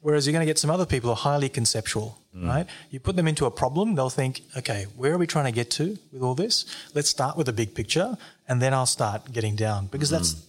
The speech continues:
Speaker 1: their natural way of thinking.
Speaker 2: Mm.
Speaker 1: And so we can use that in a lot of ways as strengths.
Speaker 2: Mm.
Speaker 1: If we have awareness, firstly, that when I go into a situation,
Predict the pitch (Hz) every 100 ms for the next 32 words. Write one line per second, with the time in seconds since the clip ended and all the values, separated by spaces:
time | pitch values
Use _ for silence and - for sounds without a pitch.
0 | - 117 110 - 131 107 101 101 - 247
1 | - 120 123 95 95 82 78 - _ _
2 | _ - 165 202 202 202 226 185 185 294
3 | 277 170 143 120 113 135 123 113 107 104
4 | 101 - - 143 120 110 - - - 98
5 | 92 82 85 _ - 151 196 208 214 -
6 | 147 131 120 110 123 147 135 - 113 -
7 | 156 208 262 156 131 135 - _ 139 190
8 | 180 131 139 151 147 - 151 - 143 156
9 | 214 262